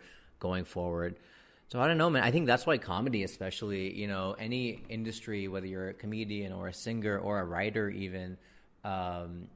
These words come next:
you know, or you work at a bar or a restaurant and you're a proprietor of one of these businesses, uh, if you're,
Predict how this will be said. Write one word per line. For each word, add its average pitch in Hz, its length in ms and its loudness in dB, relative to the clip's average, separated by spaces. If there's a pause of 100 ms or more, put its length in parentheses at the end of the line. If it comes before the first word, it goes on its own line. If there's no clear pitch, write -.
(140)
you 101 140 -6
know, 95 100 -4
or 98 140 -4
you 98 160 -2
work 104 360 0
at 98 140 -2
a 90 60 -4
bar 87 360 -2
or 92 100 -4
a - 20 -4
restaurant 87 640 -8
and 92 80 -8
you're 95 120 -4
a - 20 -16
proprietor 120 960 -2
of 101 120 -6
one 101 160 -2
of 98 80 -4
these 95 160 -6
businesses, 92 680 -6 (500)
uh, 98 260 2
if 110 180 -4
you're, 139 380 2